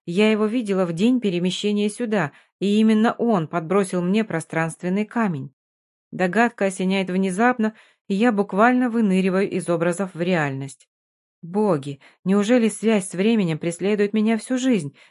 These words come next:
и я даже на земле могла неосознанно им управлять? «Все верно, хранительница времени», произносит пророк ясным и очень чистым глубоким голосом.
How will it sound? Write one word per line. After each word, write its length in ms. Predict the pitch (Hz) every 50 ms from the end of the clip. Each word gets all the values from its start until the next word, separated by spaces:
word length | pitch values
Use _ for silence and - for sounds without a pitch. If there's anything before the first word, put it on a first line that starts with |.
| _ -
и 60 | 190
я 160 | 190 208 220
даже 300 | 190 190 240 240 220 220
на 140 | 214 214 214
земле 400 | 196 190 214 208 208 220 254 269
могла 360 | 233 196 180 170 180 202 196
неосознанно 640 | 190 185 180 180 180 - 226 262 254 208 190 170 160
им 260 | 156 - - 175 180 190
управлять? 540 | 185 196 247 254 254 269 262 233 147 135 - _ _ _ _ _ _ _ _ _ _ _ _ _ _ _ _ _ _ _ _ _
«Все 300 | - - - 185 214 226
верно, 460 | 214 247 269 277 240 170 143 131 127
хранительница 800 | - - 147 147 143 147 147 143 - 139 139 135 135 - 147 147
времени», 560 | 147 147 151 147 139 135 135 139 139 147 - _ _ _ _ _ _ _ _
произносит 580 | - 160 165 160 160 151 165 170 156 - 151 -
пророк 380 | - 165 165 165 175 170 170 -
ясным 400 | 156 180 208 214 - - 170 165
и 140 | - - 175
очень 320 | 180 185 185 - 180 180
чистым 480 | 170 - - 220 233 - - 220 214 202
глубоким 580 | 190 196 196 180 190 190 190 190 202 208 202
голосом. 540 | 190 190 185 165 143 143 - - 135 139 147